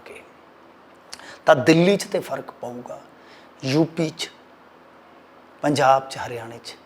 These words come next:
ਸੁਭਾਵਿਕ ਹੈ, ਹਿਮਾਚਲ 'ਚ ਵੀ, ਰਾਜਸਥਾਨ 'ਚ ਵੀ।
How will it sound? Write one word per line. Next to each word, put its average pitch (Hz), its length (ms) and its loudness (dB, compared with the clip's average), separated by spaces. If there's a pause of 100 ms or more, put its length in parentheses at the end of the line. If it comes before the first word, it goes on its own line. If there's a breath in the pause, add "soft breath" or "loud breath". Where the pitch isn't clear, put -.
(100)
ਸੁਭਾਵਿਕ 107 520 -12
ਹੈ, 120 40 -8
ਹਿਮਾਚਲ 104 500 -12
'ਚ - 180 -16
ਵੀ, - 120 -20 (420)
ਰਾਜਸਥਾਨ 185 640 -4
'ਚ - 100 -18
ਵੀ। - 160 -20